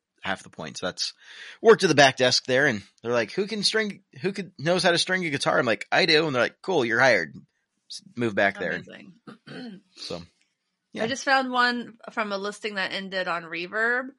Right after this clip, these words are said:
Speaker 1: Uh-huh.
Speaker 2: "Sherwood Acoustic, great starter guitar, European, Scottish-based company, model S H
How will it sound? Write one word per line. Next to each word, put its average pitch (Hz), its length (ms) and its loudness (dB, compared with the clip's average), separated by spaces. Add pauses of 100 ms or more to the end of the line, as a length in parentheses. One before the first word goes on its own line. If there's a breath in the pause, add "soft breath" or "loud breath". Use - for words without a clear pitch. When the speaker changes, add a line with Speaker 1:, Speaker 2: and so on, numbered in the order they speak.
Speaker 1:
Uh-huh. 135 300 2
Speaker 2:
"Sherwood 370 480 2
Acoustic, 285 540 -6
great 269 280 2
starter 277 320 0
guitar, 202 320 -2
European, 190 640 -4
Scottish-based 294 920 0
company, 170 480 -8
model 180 420 -6
S 233 260 -4
H - 340 -8